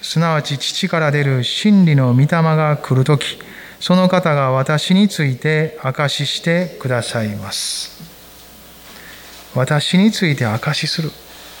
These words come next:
御霊は闇雲になんか真理と言われるものを解き明かすというよりも、イエス様について、だってイエス様が真理そのものですから、キリストについて証ししていく。紐解いていかれる。イエス様を信じれるように、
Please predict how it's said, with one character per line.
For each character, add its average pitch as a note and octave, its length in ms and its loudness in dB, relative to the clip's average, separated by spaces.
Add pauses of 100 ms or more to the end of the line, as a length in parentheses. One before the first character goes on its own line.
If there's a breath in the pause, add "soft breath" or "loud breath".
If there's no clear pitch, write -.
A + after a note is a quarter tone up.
(120)
御 D3 60 4
霊 E3 120 2
は E3+ 500 0 (180)
闇 C#3+ 280 2
雲 F3 260 4
に F#3+ 220 4 (540 loud breath)
な C#3+ 80 2
ん F3+ 60 2
か D#3+ 100 0
真 G3+ 340 2
理 F3+ 140 4
と D3 100 2
言 D3 80 2
わ D3+ 80 2
れ D3+ 80 0
る D3+ 80 2
も D3+ 120 2
の C#3 100 2
を A#2+ 40 0
解 A#2+ 140 -4
き - 80 -4
明 B2 120 2
か B2 100 0
す - 100 -4
と C#3+ 60 -4
い - 20 0
う - 40 -2
よ A#2+ 40 -2
り A#2 80 -4
も、 G2+ 180 -8 (140)
イ C3+ 80 -2
エ G#3+ 80 0
ス - 180 -6
様 A3 220 0
に D#3 80 2
つ C3 100 -4
い B2+ 80 -2
て、 B2 120 -12 (300)
だ C#3 80 -4
っ C3+ 40 -8
て B2 60 -2
イ D3+ 40 2
エ G#3+ 60 2
ス - 140 -4
様 G3+ 160 2
が C#3 100 0
真 F#3+ 300 0
理 B2 100 0
そ C#3 140 -2
の D3+ 60 0
も D3 120 2
の B2 80 0
で A2 80 -4
す - 100 -6
か A#2+ 100 -12
ら、 - 100 -14 (680 loud breath)
キ - 140 0
リ G#3+ 80 4
ス - 120 -2
ト G3+ 100 4
に E3 100 6
つ C#3+ 100 2
い C3+ 60 2
て C3 80 0
証 C#3+ 420 -2
し - 60 -6
し - 40 -6
て D3+ 100 2
い D3 60 4
く。 - 100 -10 (1000 loud breath)
紐 E3 300 6
解 E3 180 4
い - 20 0
て D#3+ 100 2
い D#3 40 2
か D#3 120 0
れ C#3+ 80 2
る。 A#2+ 60 -2 (1120)
イ C#3+ 60 6
エ E3 80 4
ス - 100 -6
様 D3+ 200 2
を C3+ 60 2
信 D3 340 4
じ D3+ 100 4
れ E3 100 2
る E3+ 100 4
よ C#3+ 140 4
う C#3 40 6
に、 C#3+ 240 6